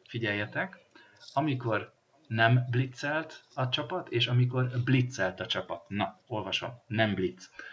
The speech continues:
Huszonháromból tizenhárom sikeres passz, blitz húszból tizenöt. Amikor nem volt blitz, akkor százhatvanhárom yardot tudott passzolni Foles, amikor volt blitz, kétszáztízet. Amikor nem volt blitz, akkor hét egész egy tized yardra szállt átlagban a labda,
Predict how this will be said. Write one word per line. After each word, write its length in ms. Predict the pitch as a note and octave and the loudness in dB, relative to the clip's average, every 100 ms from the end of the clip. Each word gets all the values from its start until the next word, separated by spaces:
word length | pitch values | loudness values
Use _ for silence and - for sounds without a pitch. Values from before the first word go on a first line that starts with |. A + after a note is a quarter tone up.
| - - - _ - | -18 -20 -20 _ -2
Huszonháromból 680 | - C#3+ C3+ B2+ A#2 G#2+ | 0 4 4 4 4 2
tizenhárom 560 | - A#2 G#2+ G#2+ G2 G2 | 0 0 2 2 2 0
sikeres 440 | - G2 G2 G2 | -2 -2 -2 -2
passz, 320 | - E3 F#3 - _ _ | -2 -4 -4 -14 _ _
blitz 500 | A2+ G#2+ D3+ - - | -6 0 0 0 -8
húszból 360 | B2 A#2 G#2+ F#2+ | 0 2 2 0
tizenöt. 520 | G2+ F#2 F2 - - _ _ _ _ _ _ _ _ _ - | 0 -2 -2 -4 -10 _ _ _ _ _ _ _ _ _ -4
Amikor 340 | A#2 A#2+ A#2 | -2 2 2
nem 200 | C3+ D#3+ | 2 2
volt 180 | C3 A2 | 2 2
blitz, 260 | G#2+ - A2+ | 2 -2 -4
akkor 200 | A#2+ A#2 | -4 -2
százhatvanhárom 880 | - G#2 - F#2 G2 F#2+ F#2+ F#2+ | 2 0 0 -6 -4 -2 -2 -2
yardot 340 | F#2+ F#2+ F#2+ F#2 | -2 -4 -4 -8
tudott 300 | G2+ G2 - | -6 -8 -8
passzolni 440 | G2 - G#2+ G#2+ | -10 -8 -8 -6
Foles, 340 | A2+ B2 B2+ A#2+ | -6 -2 -2 0
amikor 380 | A2 - A#2 | -4 -4 -4
volt 240 | A2+ C3 F#2 | -2 -2 -2
blitz, 320 | G#2 B2 - | -2 -4 -6
kétszáztízet. 880 | - F2+ - - F2 - F#2 D#3 - _ _ - - _ - | -6 -6 -6 -8 -10 -8 -6 -6 -6 _ _ -20 -20 _ -8
Amikor 340 | A2 B2 B2+ | -4 -2 0
nem 200 | D3 E3 | 0 2
volt 180 | C3 A2 | 2 0
blitz, 260 | G2 B2+ B2 | 0 -2 -2
akkor 200 | A2+ A#2+ | -2 0
hét 240 | B2 D3 | 0 0
egész 240 | F#2+ G2 - | 0 -2 -2
egy 140 | G2+ | -6
tized 300 | - F#2 F2+ | -6 -4 -2
yardra 300 | F#2 F#2 F#2 | 0 0 -2
szállt 300 | F#2 F#2+ F#2 | -6 -8 -4
átlagban 440 | F#2 F#2 F#2+ F#2 F#2 | -6 -6 -8 -6 -4
a 60 | |
labda, 400 | F2+ F2+ F#2 - | -4 -4 -6 -6